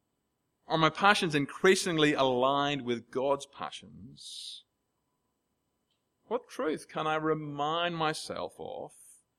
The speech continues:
in order to weaken or strengthen my passions?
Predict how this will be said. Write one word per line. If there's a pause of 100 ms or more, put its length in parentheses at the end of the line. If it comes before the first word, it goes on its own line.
(500)
in
order
to
weaken
or
strengthen
my
passions?